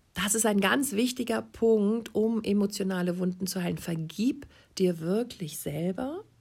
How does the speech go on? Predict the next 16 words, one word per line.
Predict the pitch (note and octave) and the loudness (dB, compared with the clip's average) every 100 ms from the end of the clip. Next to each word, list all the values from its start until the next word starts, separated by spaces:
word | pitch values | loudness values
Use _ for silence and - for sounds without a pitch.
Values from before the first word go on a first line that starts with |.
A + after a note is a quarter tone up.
| _ _ - - - - - | _ _ -20 -16 -14 -14 4
indem | G#3+ A3 G3+ A3+ D4 D#4 D4 | 6 8 6 4 4 2 0
du | A#3+ B3 C4+ C#4+ - | -2 2 2 0 -2
dir | - A3+ B3 A#3+ | -6 -2 -2 0
erlaubst, | A3+ A3+ A3+ A3 A#3+ B3+ C#4+ C#4+ - - | 0 6 6 6 4 4 4 2 -4 -4
Fehler | - E4+ A4 A#4+ F#4 | -2 0 2 4 2
zu | B3 D#3+ | 0 -4
machen. | C#3+ C#3+ - D#3 F3+ - _ _ _ _ _ _ _ - - - | -6 -8 -8 -12 -12 -20 _ _ _ _ _ _ _ -20 -20 -18
Fehlerfrei | - - F4 G4 G4 F#4 - D#4 D4+ | -12 4 8 10 10 8 4 6 6
und | - A#3 A3 | 6 4 4
perfekt | G#3 G#3 - C#4+ E4 - G3 | 2 0 2 4 4 4 4
wollen | F#3 E3 F#3 | 6 8 8
nur | G#3 G3 | 8 8
Narzissten | D3+ - - G#3+ G#3 - D3+ | 4 0 2 4 2 -4 -4
sein, | A#2 A2 - D#3+ - _ - - - - | -4 -4 -6 -8 -16 _ -20 -20 -20 -2
die | A3 A3 G3 F#3 F3+ F#3 F3+ | 4 6 6 6 4 2 -2
Grandiosität | F3+ G3 G3 F#3 F3+ E3+ E3+ F#3+ A3+ B3 C4 B3+ - | 4 6 8 6 6 2 2 4 6 6 6 4 -2